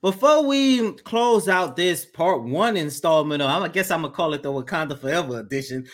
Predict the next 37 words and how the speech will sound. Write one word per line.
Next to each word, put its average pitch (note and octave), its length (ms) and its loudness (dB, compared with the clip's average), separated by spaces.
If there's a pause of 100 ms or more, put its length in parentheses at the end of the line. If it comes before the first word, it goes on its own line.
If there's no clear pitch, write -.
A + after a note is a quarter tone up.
(100)
of C#3+ 120 -6
Locked D#3 320 -2
On D3+ 180 0
Texans. E3+ 800 -2
<laughs> A4+ 340 -4
Um, G3 640 6 (840)
we F#3+ 100 0
talked A3 320 4
a F#3 40 0
lot F3 220 4
about D#3+ 300 2
DeMeco D3+ 400 -4
Ryans, C#3+ 360 -4
but C3+ 180 -10
you G#3 120 -6
guys C3+ 460 -2
know B2 400 -4 (320)
the C#3+ 160 -2
guys F#3+ 520 2
that E3 240 0
he F3 220 -8
surround C#3+ 720 -4
himself C3 520 -6
with B2 240 -6
in A#2+ 100 -10
terms C3+ 300 -8
of A2 140 -20
coordinators, C3 640 -6
in B2 120 -10
terms C#3 420 -8
of B2+ 300 -6 (220)
position D3 500 -6
coaches, B2+ 480 -8
is C#3+ 220 -8
just D#3 260 -8
as C#3+ 220 -6
important. B2 580 -10